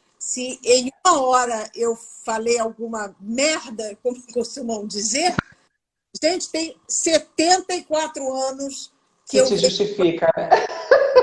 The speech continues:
Speaker 1: falando que eu quero acertar. A gente não acerta sempre, tá?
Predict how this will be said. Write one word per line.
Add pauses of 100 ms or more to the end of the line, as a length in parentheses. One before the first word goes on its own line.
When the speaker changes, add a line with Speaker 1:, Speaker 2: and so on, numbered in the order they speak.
(920)
Speaker 1:
falando
que
eu
quero
acertar. (440)
A
gente
não
acerta
sempre,
tá?